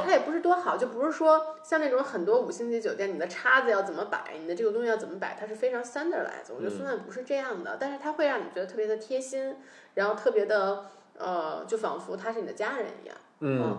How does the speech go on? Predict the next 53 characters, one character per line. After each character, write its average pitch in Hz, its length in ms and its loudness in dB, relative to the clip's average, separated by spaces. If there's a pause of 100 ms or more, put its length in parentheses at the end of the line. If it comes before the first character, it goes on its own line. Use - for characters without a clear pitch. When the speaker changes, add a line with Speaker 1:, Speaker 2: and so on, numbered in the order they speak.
Speaker 1:
我 196 120 6
觉 220 60 10
得 220 40 12
这 277 80 8
也 233 60 12
是 220 80 2
白 190 140 2
马 185 100 -2
先 190 180 -4
生 180 100 -4
他 180 100 -10
们 175 80 -6
的 175 60 -10
slogan。 - 200 -4
Speaker 2:
对， 185 140 12
另 202 180 12
外 165 100 12
一 113 60 10
点 - 200 2
就 120 120 4
是 113 60 6
我， 98 340 2
我 95 160 4
会 113 160 0
觉 98 160 2
得， 95 340 0
呃， 101 420 2
我， 127 140 6
我， 117 300 10
我 127 100 8
现 143 160 6
在 143 160 10
是 127 200 4
服 127 200 -2
务， 127 380 4
我 98 60 6
会 110 260 10
经 113 180 -2
常 117 160 -4
拿 104 160 2
这 110 100 -2
个 110 120 -2
The 101 140 -2
C 98 200 0
M， 107 360 4
然 98 100 0
后 117 220 0
跟 107 200 0
着 104 220 2
比， 104 140 4
Speaker 1:
嗯。 202 60 2
Speaker 2:
所 202 120 10
以 - 20 2